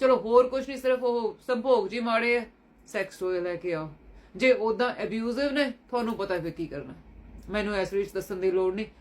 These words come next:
ਪਰ ਯਾ, ਟੀ ਟੂ ਇੰਨੇ ਹੱਦ ਦਰਜੇ ਦੇ ਡਿਸਗਸਟਿੰਗ ਨਾ ਹੋਵੋ, ਅਕਲ ਕਰੋ ਮਾੜੀ ਮੋਟੀ,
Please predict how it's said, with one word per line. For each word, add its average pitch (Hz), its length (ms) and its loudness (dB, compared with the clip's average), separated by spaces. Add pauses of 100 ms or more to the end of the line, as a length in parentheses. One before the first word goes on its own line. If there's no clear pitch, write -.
(160)
ਪਰ 214 120 2
ਯਾ, 180 300 0 (1300)
ਟੀ 277 180 0
ਟੂ 269 280 6 (1300)
ਇੰਨੇ 285 460 2
ਹੱਦ 202 320 -2
ਦਰਜੇ 226 260 -2
ਦੇ 220 120 0
ਡਿਸਗਸਟਿੰਗ 190 840 -6
ਨਾ 175 140 -4
ਹੋਵੋ, 147 340 -8 (400)
ਅਕਲ 247 260 2
ਕਰੋ 202 300 0
ਮਾੜੀ 170 280 -4
ਮੋਟੀ, 151 340 -10